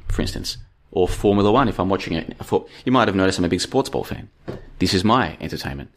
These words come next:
If there's a big Formula One, uh, race, uh, coming up, or if it's on at the time, I like to scroll through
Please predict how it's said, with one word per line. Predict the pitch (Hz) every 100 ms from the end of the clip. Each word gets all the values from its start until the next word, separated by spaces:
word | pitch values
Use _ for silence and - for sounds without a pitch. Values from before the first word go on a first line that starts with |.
| _ _ - -
If | 254
there's | 190
a | 117
big | 120
Formula | - 123 101
One, | 104 104 101 -
uh, | 87 90
race, | 101 104 - - - _ _ _ -
uh, | 82
coming | - 98 107
up, | 143
or | 104
if | -
it's | -
on | 101
at | -
the |
time, | - 139
I | 185
like | 160
to | -
scroll | - 131
through | 127 - 123 123